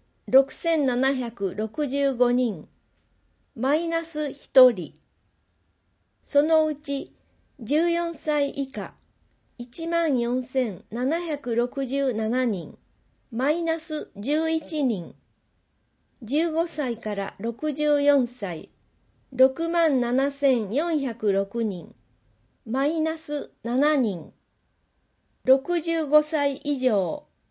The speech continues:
三万四千五百九十二人、プラス十七人。世帯数、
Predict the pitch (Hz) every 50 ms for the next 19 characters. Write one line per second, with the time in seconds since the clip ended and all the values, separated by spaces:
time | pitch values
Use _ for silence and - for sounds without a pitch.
0 | _ _ _ _ _ _ _ - - - 294 285 302 311 330 339 349 339 330 285
1 | 262 240 233 240 254 254 254 254 - 254 233 220 190 160 - - - 196 214 247
2 | 277 302 330 320 320 311 302 - - 330 330 311 294 240 214 220 214 202 202 208
3 | 220 247 262 247 226 202 175 156 - - - _ _ _ _ _ _ _ _ _
4 | - 262 277 320 330 330 - - 294 302 302 - - - 196 202 226 285 311 311
5 | 311 302 277 285 285 294 320 311 302 269 226 190 180 175 - - _ _ _ _
6 | _ _ _ _ _ _ _ _ _ _ _ _ _ _ _ _ - - - 277
7 | 269 269 311 320 320 320 320 302 - - 247 240 220 196 180 - -